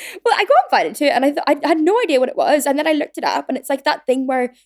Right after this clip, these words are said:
Jack Whitehall, like, sits at the table and, like, he's, like, presenting it, and he speaks to all the celebrities. So I'm just gonna sit there at the side and just look at all the celebrities. I can't wait. I love going to things like that 'cause I just love staring at everyone.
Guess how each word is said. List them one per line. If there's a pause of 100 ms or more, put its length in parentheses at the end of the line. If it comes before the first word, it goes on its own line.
(100)
Jack
Whitehall,
like,
sits
at
the
table
and,
like,
he's,
like,
presenting
it,
and
he
speaks
to
all
the
celebrities.
So
I'm
just
gonna
sit
there
at
the
side
and
just
look
at
all
the
celebrities.
I
can't
wait.
I
love
going
to
things
like
that
'cause
I
just
love
staring
at
everyone.